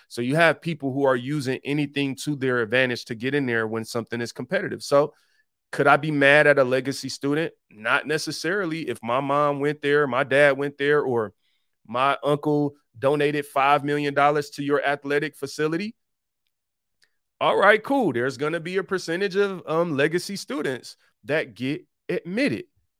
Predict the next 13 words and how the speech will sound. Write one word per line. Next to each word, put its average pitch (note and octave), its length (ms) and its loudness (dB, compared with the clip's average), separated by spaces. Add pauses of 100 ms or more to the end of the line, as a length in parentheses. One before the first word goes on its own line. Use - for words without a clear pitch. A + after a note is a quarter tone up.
(200)
But G#2 100 -18
here's C3 300 -6
the E3 100 -6
thing. D#3+ 520 -2
We're A#2+ 140 -6
talking C3 360 -4
about C3 220 0
affirmative C3+ 440 -4
action. D#3 520 -2 (1080)
Well, D3+ 140 2
if C#3 120 -2
you D3+ 120 -2
have, D3+ 600 6